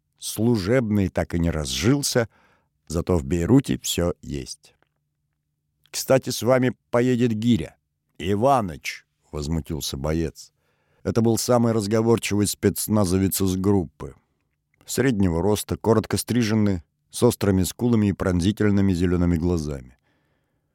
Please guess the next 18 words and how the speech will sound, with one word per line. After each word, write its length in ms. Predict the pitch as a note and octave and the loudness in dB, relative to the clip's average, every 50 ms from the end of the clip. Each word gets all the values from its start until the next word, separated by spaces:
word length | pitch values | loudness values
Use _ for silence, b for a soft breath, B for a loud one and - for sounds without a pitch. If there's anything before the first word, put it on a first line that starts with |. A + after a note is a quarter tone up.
| _ _ - | _ _ -8
Взгляд 400 | E2+ D2+ D#2+ F#2+ G2+ F#2 - - | -6 -2 0 2 2 2 2 0
у 40 | E2 | 0
него 220 | E2+ E2+ D#2+ E2 | 2 2 2 2
был 220 | E2 D#2+ E2 D2+ | 2 2 0 -2
серьёзный, 840 | - - - E2+ D2+ F2 F2+ G2 A2+ A#2 G#2+ E2+ D2+ C#2+ C2+ C#2 - _ _ _ _ _ _ _ _ _ _ - | -2 -2 -2 -2 0 0 2 2 4 4 2 2 -2 -6 -10 -12 -16 _ _ _ _ _ _ _ _ _ _ -6
капли 300 | - E2 D#2+ - F2+ F2 | -2 -2 0 2 0 0
пота 320 | - - G2 F#2+ - F2 | 0 0 -2 0 0 0
медленно 560 | E2+ F2+ G2 G2 E2 E2 E2+ E2 E2 E2 D#2+ | 2 2 2 2 2 2 0 0 0 0 -2
стекали 500 | - - - E2+ - - F#2 F2 D#2+ D#2 | -4 -6 -8 -6 -4 -2 0 0 0 0
по 120 | - - D#2 | -2 -4 -6
вискам, 480 | D2+ D#2+ D2+ - - G2+ G2+ F#2+ F2+ - | -4 -4 -6 -4 0 0 2 2 0 -2
а 100 | - E2+ | -2 -2
дышал 540 | E2 D#2 F2+ F2 - - - G#2 A2 G#2+ - _ _ | -2 0 0 -2 -2 -2 -2 0 0 -2 -2 _ _
парень, 400 | - A2 G#2 G2 G2+ F#2+ E2+ C#2+ - _ _ _ _ _ _ _ _ _ _ _ - | 0 2 2 4 2 0 -2 -4 -8 _ _ _ _ _ _ _ _ _ _ _ -8
будто 440 | D2+ D#2+ F#2+ E2 - _ - A#2+ | -6 -4 -4 -6 -4 _ 2 2
бык 340 | A2 F2+ D#2 G2 G2 - - | 4 4 2 0 -2 -4 -4
перед 300 | _ - G#2+ G2 G2+ E2+ | _ 0 2 2 2 0
матадором. 720 | D#2+ F#2 F#2+ F2 - F#2 E2+ D#2+ E2 D2+ C#2 B1+ B1 - | 0 0 0 0 0 0 0 0 0 -2 -4 -8 -14 -20